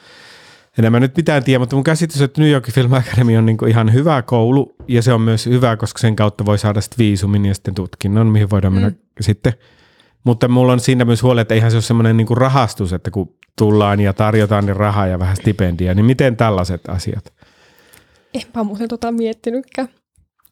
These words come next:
Speaker 2: On kyllä ollut silleen paljon silleen niinku puhetta, että naifa niinku rahastaa ja se ei anna niinku kaikkia niinku etuuksia, mitä koulu voisi antaa.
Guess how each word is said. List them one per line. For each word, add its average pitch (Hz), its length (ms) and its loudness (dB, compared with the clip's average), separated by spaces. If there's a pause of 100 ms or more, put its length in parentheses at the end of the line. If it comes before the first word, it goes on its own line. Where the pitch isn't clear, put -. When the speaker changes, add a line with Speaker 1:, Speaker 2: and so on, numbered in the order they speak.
Speaker 2:
On 247 120 0
kyllä 302 160 2 (200)
ollut 294 200 0
silleen 262 240 0
paljon 254 280 0
silleen 208 200 -4
niinku 196 160 -8
puhetta, 220 400 -2
että 214 200 -10 (400)
naifa 220 300 2
niinku 202 460 -2
rahastaa 202 540 -2
ja 196 60 -2
se 196 80 -8
ei 180 100 -4
anna 196 160 -2
niinku 196 220 -4
kaikkia 202 380 -4
niinku - 300 -10
etuuksia, 202 520 -4 (120)
mitä 208 180 -2
koulu 202 320 0
voisi 202 220 -2
antaa. 202 360 -2